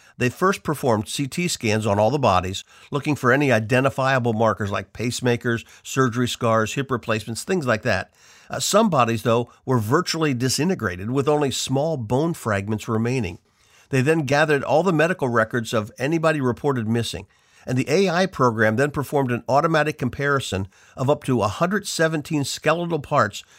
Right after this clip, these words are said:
to try to match the remains with any available evidence. Uh, using the program, which also included D N A evidence, fingerprints, dental records when available, the pathologists were able to identify many of those who'd been killed, providing some closure to grieving families.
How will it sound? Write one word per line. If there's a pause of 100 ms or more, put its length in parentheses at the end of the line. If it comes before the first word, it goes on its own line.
to
try
to
match
the
remains
with
any
available
evidence. (300)
Uh,
using
the
program, (200)
which
also
included
D
N
A
evidence,
fingerprints,
dental
records
when
available, (380)
the
pathologists
were
able
to
identify
many
of
those
who'd
been
killed, (280)
providing
some
closure
to
grieving
families.